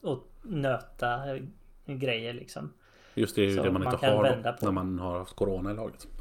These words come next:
Speaker 2: <laughs>
Speaker 1: Nej, nej, visst. Men,
Speaker 2: Inte hela
Speaker 1: eh,
Speaker 2: laget i alla fall.
Speaker 1: under, eh, landslagsuppehållet så var de väl friska. Så det, det kan man ju vända på. Hade de vunnit så hade det ju låtit så, liksom.
Speaker 2: Mm. Ja,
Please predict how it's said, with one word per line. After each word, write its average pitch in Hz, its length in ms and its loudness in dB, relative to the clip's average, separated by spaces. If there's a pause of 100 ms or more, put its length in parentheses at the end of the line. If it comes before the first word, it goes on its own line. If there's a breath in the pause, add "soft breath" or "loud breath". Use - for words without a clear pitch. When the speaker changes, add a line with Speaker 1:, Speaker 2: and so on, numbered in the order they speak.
(140)
Speaker 2:
<laughs> 139 120 10 (920 loud breath)
Speaker 1:
Nej, 131 240 0
nej, - 240 -4
visst. - 440 -8
Men, 123 160 -2
Speaker 2:
Inte 117 220 4
hela 98 160 2
Speaker 1:
eh, 101 60 -2
Speaker 2:
laget 101 200 -8
i 110 40 -10
alla 107 100 -10
fall. 160 100 -6
Speaker 1:
under, 120 520 -4
eh, 120 80 -6
landslagsuppehållet 123 1300 -8
så 135 100 -12
var 120 120 -6
de 123 100 -10
väl 123 120 -10
friska. - 340 -12 (1800 loud breath)
Så - 140 -2
det, 123 260 6
det 123 120 2
kan 139 140 -6
man 135 100 0
ju 135 60 -2
vända 123 300 -2
på. 113 340 -2 (320)
Hade 135 220 4
de 127 140 2
vunnit 131 420 -2
så 147 100 -2
hade 131 160 0
det 131 60 -2
ju 131 100 0
låtit 123 360 -4
så, 127 240 -8
liksom. - 300 -12 (580)
Speaker 2:
Mm. 104 160 -2 (2000 soft breath)
Ja, 120 300 2